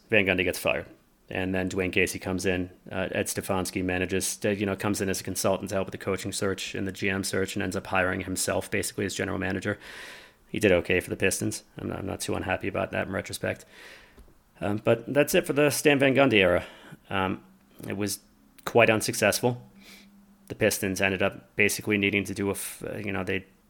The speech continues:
would do kind of like, uh, you know, make many personnel changes in the year after that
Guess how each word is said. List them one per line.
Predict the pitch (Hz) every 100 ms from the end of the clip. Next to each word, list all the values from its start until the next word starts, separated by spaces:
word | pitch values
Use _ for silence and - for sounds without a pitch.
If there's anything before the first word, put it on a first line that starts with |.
| _
would | 101 101
do | 98 104 104
kind | 95 107 101
of | 92
like, | 98 92 101
uh, | 95 95
you | 101
know, | 98
make | 98 98 -
many | 98 95
personnel | 104 98 98 98
changes | 98 98 95 101 98
in |
the | 95
year | 92 92
after | 95 -
that | 98 101 104